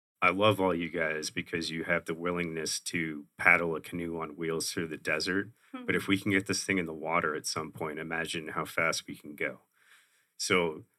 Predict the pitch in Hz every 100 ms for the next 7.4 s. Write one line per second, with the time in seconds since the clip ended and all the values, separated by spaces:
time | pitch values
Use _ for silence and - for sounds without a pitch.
0 | _ 117 104 104 113 - - 95 98 98
1 | 110 90 87 85 80 - - 90 80 78
2 | 78 - _ - - 87 80 80 78 80
3 | _ _ _ _ _ 92 90 90 87 98
4 | 90 85 76 85 87 85 76 87 80 80
5 | - 92 90 78 85 85 - 110 90 87
6 | - 87 85 - 90 82 82 82 - 80
7 | 85 85 78 76